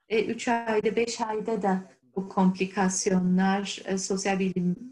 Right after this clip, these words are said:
öğrencilerinin daha çok ilgisini çekiyor. Tabii ki sosyal bilim öğrencilerinin daha fazla fikri oluyor.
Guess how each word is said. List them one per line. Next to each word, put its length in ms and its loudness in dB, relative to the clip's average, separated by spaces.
öğrencilerinin 540 0
daha 160 -2
çok 200 -4
ilgisini 360 -4
çekiyor. 640 -6
Tabii 260 -4
ki 120 -6
sosyal 500 -2
bilim 280 2
öğrencilerinin 920 -4
daha 180 2
fazla 340 -2
fikri 440 -6
oluyor. 680 -4